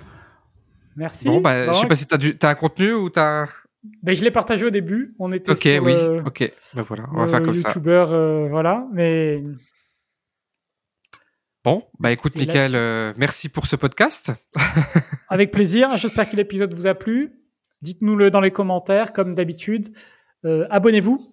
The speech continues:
Speaker 1: bien sûr, on le rappelle. Euh, faut qu'on
Speaker 2: Yes.
Speaker 1: le rappelle au début, ça qu'on le dise au début.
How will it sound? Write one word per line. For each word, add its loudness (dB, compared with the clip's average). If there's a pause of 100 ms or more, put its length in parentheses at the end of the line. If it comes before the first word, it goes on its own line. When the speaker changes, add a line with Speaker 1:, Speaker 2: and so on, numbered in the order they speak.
(200)
Speaker 1:
bien 2
sûr, 0
on -4
le 2
rappelle. 0 (340)
Euh, -8 (160)
faut -20
qu'on -2
Speaker 2:
Yes. 4
Speaker 1:
le 6
rappelle 2
au 0
début, -2
ça -4
qu'on -12
le -6
dise -6
au -6
début. -6